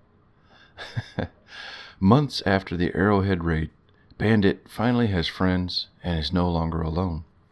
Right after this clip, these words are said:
As an official member of the Resistance, he's doing his share to help survivors, but resources are dwindling and their base of operations is in serious disrepair.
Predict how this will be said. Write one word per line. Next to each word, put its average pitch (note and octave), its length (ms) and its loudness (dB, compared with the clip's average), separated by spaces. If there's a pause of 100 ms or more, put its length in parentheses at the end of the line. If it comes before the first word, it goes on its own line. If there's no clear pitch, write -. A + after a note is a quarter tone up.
(520)
As G#2+ 180 -2
an G#2 80 0
official C3 380 -4
member G#2+ 400 -2
of F2+ 180 -4
the G2 80 4
Resistance, E2+ 640 0 (440)
he's G2+ 200 6
doing G#2 340 2
his F2 120 2
share D#2+ 520 0
to F2+ 120 6
help F2+ 240 0
survivors, D#2+ 600 0 (560)
but - 160 2
resources A2+ 560 2
are E2+ 80 2
dwindling F2+ 540 0 (180)
and F#2+ 100 4
their F#2 120 6
base G2 260 2
of F#2+ 100 -4
operations F2+ 800 -2
is F2 140 -2
in E2 100 -2
serious G2+ 480 -2
disrepair. D#2 600 -4